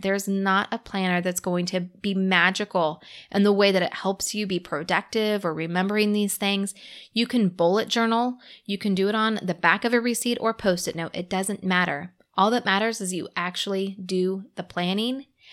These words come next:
and you actually live it out. However you find the system that works for you to make that happen, awesome. But the,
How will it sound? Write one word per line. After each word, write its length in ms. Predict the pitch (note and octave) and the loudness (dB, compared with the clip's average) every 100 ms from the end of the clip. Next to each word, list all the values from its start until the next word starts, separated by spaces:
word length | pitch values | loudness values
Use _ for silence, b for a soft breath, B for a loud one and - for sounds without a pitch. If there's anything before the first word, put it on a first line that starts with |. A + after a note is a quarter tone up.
| B B | B B
and 160 | G3 | 2
you 120 | G3 - | 2 2
actually 600 | F3 F3+ - G#3 G3 F#3+ | 2 2 0 -2 0 -2
live 420 | - F3 F3 E3+ - _ | -4 -2 -2 -4 -10 _
it 100 | F#3 | -6
out. 460 | - D3 D3 - - _ B B B | -4 -4 -6 -8 -14 _ B B B
However 640 | - - G#3+ G#3 G#3 A#3+ B3+ | -10 2 4 6 4 4 4
you 220 | B3+ C4+ | 6 2
find 540 | - G3+ G3+ A#3 B3+ | 2 2 4 2 2
the 60 | G3 | 0
system 380 | - G#3+ A#3+ A3+ | -2 -2 -2 0
that 120 | F#3+ | 0
works 260 | F#3+ G#3 - | 0 0 -4
for 180 | - | -2
you 220 | G#3 A3+ B3 | 0 0 0
to 80 | |
make 320 | F#3 F3+ F#3 - | 2 0 -2 2
that 200 | E3+ - | 2 2
happen, 560 | - F3+ F3+ B3+ C#4 - b _ _ F#3 | 6 6 6 -2 -2 -8 b _ _ 4
awesome. 500 | F#3+ F#3 F3 C3 E3+ B B - | 4 4 -4 -4 -10 B B -10
But 140 | F#3 | -4
the, 120 | F#3 | -4